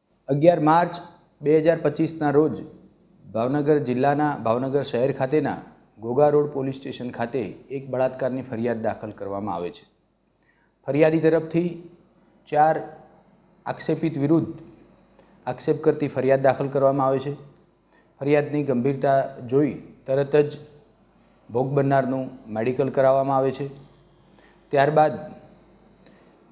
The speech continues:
ફરિયાદના કન્ટેન્ટ ધ્યાનમાં લઈ અને જે વિસ્તારમાં એની સાથે બળાત્કાર થયો હતો તે વિસ્તારના સી સી ટી વી કેમેરા,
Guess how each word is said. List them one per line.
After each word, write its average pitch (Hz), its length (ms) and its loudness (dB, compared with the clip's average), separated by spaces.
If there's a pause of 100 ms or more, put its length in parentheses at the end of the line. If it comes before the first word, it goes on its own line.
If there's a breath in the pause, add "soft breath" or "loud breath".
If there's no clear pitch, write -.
(140)
ફરિયાદના 156 500 2
કન્ટેન્ટ 151 500 -2
ધ્યાનમાં 139 340 2
લઈ 143 240 2 (680)
અને 135 260 -6
જે 123 300 0
વિસ્તારમાં 139 760 -2 (500)
એની 135 180 -4
સાથે 127 460 0 (460 soft breath)
બળાત્કાર 139 420 0
થયો 135 260 4
હતો 113 280 -4 (420)
તે 135 120 -4
વિસ્તારના 135 680 -2 (180)
સી 127 80 -12
સી 127 120 -8
ટી 131 100 -6
વી 131 120 -4
કેમેરા, 131 600 -2